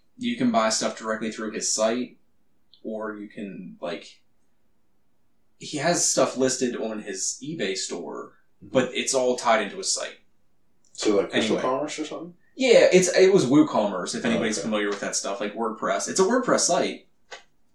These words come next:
Speaker 2: Gotcha.
Speaker 1: Which, like, years ago, like, if you'd say you have a WordPress site, I'd be like, "That's fucking bullshit. Like, that's not
Speaker 2: Yeah.
Speaker 1: the real internet."
Speaker 2: Right.
Speaker 1: But now, like, yeah, stuff's really nice.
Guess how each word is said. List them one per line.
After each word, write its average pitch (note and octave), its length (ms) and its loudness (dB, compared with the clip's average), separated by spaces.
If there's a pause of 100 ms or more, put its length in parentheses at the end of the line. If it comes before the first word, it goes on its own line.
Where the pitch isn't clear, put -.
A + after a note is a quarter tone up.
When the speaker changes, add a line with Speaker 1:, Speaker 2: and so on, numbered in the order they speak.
(160)
Speaker 2:
Gotcha. - 260 -6
Speaker 1:
Which, C#3 240 2
like, A#2+ 380 0 (260)
years F#3 360 4
ago, G#2+ 560 2
like, A#2 160 -4
if A2+ 80 -4
you'd C3+ 120 -2
say C3+ 120 0
you B2 100 2
have F#2+ 100 -8
a - 20 -12
WordPress B2 340 -4
site, - 200 -4
I'd - 60 -14
be - 60 -14
like, - 160 -16
"That's - 160 -8
fucking - 340 -12
bullshit. G#2+ 480 -6
Like, A2 120 -6
that's A#2+ 200 -2
not A#2+ 240 2
Speaker 2:
Yeah. C3 80 -10
Speaker 1:
the A#2 80 -4
real G#2 260 -6
internet." G2+ 440 -8 (200)
Speaker 2:
Right. - 140 -10 (180)
Speaker 1:
But G#2+ 180 -2
now, C3 220 0
like, G#2 200 -6
yeah, A#2 160 -10
stuff's - 260 -8
really C3 140 -6
nice. G#2+ 400 -12